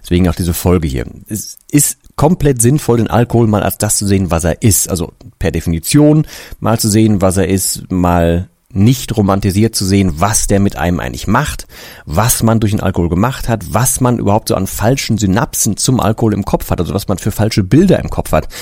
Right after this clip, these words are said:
welche Vorstellungen man, man so mit sich rumträgt, die halt überhaupt nicht stimmen, sondern die man sich einfach so eingeredet oder eingeprägt hat oder einfach so abgespeichert hat, ohne dass man die jemals wieder hinterfragt hat. Das ist so der erste Schritt,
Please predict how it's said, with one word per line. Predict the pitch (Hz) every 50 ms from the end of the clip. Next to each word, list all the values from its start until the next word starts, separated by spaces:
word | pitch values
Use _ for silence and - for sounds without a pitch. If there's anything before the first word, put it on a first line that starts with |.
| - - - - - -
welche | - 98 117 123 - 123
Vorstellungen | 101 - - 127 143 165 156 - - 147 147 139 123 123
man, | 123 135 139 139 123 -
man | - 104 110 127 131
so | 120
mit | 110 107 104 - -
sich | - - 110
rumträgt, | 117 - 113 143 202 - - - 139 151 143 -
die | 127 117
halt | 113 104
überhaupt | - 131 110 117 123 - -
nicht | 117 104 -
stimmen, | - - - - - 196 185 190 180
sondern | 143 127 135 131 127 127 113
die | 101 117 131
man | 135 117 107
sich | 110 107 - -
einfach | 120 120 - 104
so | 107 - 113 - -
eingeredet | 113 135 151 143 120 104 123 123 117 90 -
oder | 98 92 -
eingeprägt | - 127 107 - - - - 127 156 - -
hat | 139 131 - - - - - - - - _
oder | - 131 131 127 131 131 -
einfach | - 113 - 107 104
so | - -
abgespeichert | - 135 - - - 85 - - - - - 87 80 -
hat, | 107 110 - - -
ohne | 135 127 123
dass | 110 113 -
man | - 101
die | 101 95
jemals | 95 120 131 117 107 -
wieder | 120 104 98
hinterfragt | 104 107 101 92 - - 113 107 107 - -
hat. | - - - - - - _ - - - - _ -
Das | 95 113 -
ist | -
so | 139 143
der | 131 117 - -
erste | 120 135 151 151 - -
Schritt, | 135 - - 143 139 -